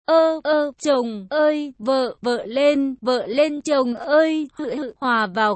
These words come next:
cùng nhau. Phía dưới tôi đẩy cậu bé lên, bên trên chị hạ cô bé xuống,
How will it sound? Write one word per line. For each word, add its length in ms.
cùng 280
nhau. 420
Phía 200
dưới 360
tôi 260
đẩy 240
cậu 340
bé 320
lên, 540
bên 380
trên 300
chị 200
hạ 320
cô 140
bé 280
xuống, 400